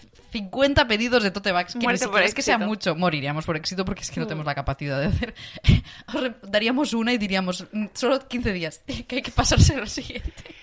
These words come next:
Speaker 2: Sí, entonces no puedes responder,
Speaker 1: Claro.
Speaker 2: la gente dice, "Mira, vete a la mierda", y si eres una empresa, y, y
Speaker 1: Fíjate.
Speaker 2: muerte por éxito.
Speaker 1: Pues increíble lo que se aprende con este programa, ¿eh?
Speaker 2: Fíjate.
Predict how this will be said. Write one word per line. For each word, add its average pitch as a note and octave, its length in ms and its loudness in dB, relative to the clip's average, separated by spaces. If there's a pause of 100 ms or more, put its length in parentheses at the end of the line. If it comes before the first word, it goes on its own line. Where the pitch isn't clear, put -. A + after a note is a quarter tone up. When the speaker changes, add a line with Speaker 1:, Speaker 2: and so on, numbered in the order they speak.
(220)
Speaker 2:
Sí, B3+ 380 -4
entonces G#3+ 360 -6
no A3 160 -6
puedes A3+ 200 0
responder, A3 640 -4
Speaker 1:
Claro. E3+ 220 -8
Speaker 2:
la G#3+ 160 2
gente G#3+ 280 -8
dice, G3+ 340 -4
"Mira, G3 180 -8
vete F#3 160 -8
a G3 40 -6
la G3 100 -6
mierda", A#3 400 -14 (120)
y F#3 380 -14
si - 140 -14
eres F#3 120 -10
una G3 100 -10
empresa, G3 300 -18 (180)
y, G#3 340 -10
y F#3+ 280 -10 (240)
Speaker 1:
Fíjate. A#3 260 -8
Speaker 2:
muerte G3+ 200 0
por F3+ 120 -4
éxito. G#3+ 340 -12 (240)
Speaker 1:
Pues F3+ 180 -4
increíble F3 440 -6
lo G3 100 -4
que F3 100 -10
se F3+ 120 -6
aprende E3 260 -6
con F#3 120 -8
este F3 160 -12
programa, D3+ 380 -10
¿eh? G#3+ 80 0
Speaker 2:
Fíjate. F3 380 -8